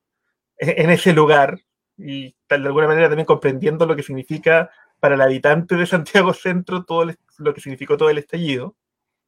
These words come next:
Pero no es solo un cue-, no es un cuestionamiento de un solo lado, no es decir, "Oye, esto está mal porque es un carabinero", o "Esto está mal porque no se le está dando más plata a carabineros", que también podría haber sido una posición contraria,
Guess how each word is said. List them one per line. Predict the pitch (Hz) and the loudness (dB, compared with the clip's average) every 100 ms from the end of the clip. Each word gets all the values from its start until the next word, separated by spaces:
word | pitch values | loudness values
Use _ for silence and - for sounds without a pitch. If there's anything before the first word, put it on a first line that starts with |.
| _ _ | _ _
Pero | 151 147 147 143 143 143 143 139 139 135 | 6 8 6 4 4 4 2 0 -2 -6
no | 143 | -4
es | 196 185 | -4 2
solo | 240 | 0
un | 247 | 2
cue-, | 226 | 0
no | 190 | 0
es | 208 | -4
un | |
cuestionamiento | 240 - 233 190 214 202 | -6 -8 -6 -6 -4 -4
de | |
un | 190 | -4
solo | - 147 | -6 -4
lado, | 143 220 147 | 0 2 2
no | 147 | 0
es | 170 | -2
decir, | 190 190 | -4 -2
"Oye, | 196 160 | -4 -4
esto | 147 | -6
está | 160 147 | -10 -6
mal | 160 | -4
porque | 180 185 | -4 -8
es | 151 | -12
un | |
carabinero", | 151 143 135 151 185 233 247 _ _ _ | -8 -6 -4 -4 -2 -2 -4 _ _ _
o | 151 147 | 4 6
"Esto | 160 190 | 6 2
está | 190 151 | -2 0
mal | 151 165 175 175 170 - | 2 2 2 0 -2 -4
porque | 151 156 - 147 147 143 | -4 -4 -8 -4 -2 -2
no | 143 | -4
se | 147 156 | -8 -6
le | |
está | 147 - 147 | -6 -2 -2
dando | 151 156 | 0 -2
más | 151 | -4
plata | - 165 160 | -2 0 0
a | |
carabineros", | 147 147 220 156 | 0 0 -2 -2
que | |
también | 135 151 | -6 -4
podría | 165 160 165 | -2 0 0
haber | 143 | 0
sido | - 220 - _ _ _ _ _ _ | -2 -2 -2 _ _ _ _ _ _
una | 151 | -2
posición | 151 139 135 151 | -2 -2 -4 -6
contraria, | 139 143 165 147 - | -4 -2 2 2 0